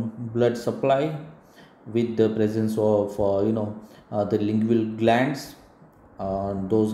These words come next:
glands again we will discuss in second semester digestive system. There are three types of, uh, uh,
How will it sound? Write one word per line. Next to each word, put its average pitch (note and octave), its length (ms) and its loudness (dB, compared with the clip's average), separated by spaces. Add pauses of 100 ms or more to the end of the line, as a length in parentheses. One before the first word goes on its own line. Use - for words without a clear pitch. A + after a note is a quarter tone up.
glands A2+ 320 2
again A2 240 0
we A2 100 0
will G#2 100 0
discuss G#2+ 380 -4
in G#2+ 80 -4
second G#2+ 360 -4
semester G#2 300 -6
digestive G2 600 -2
system. B2 320 -4
There G#2 140 2
are G2+ 160 0
three A#2+ 140 2
types G#2+ 300 0 (100)
of, G2+ 160 -6
uh, F#2+ 240 2 (540)
uh, G#2 340 0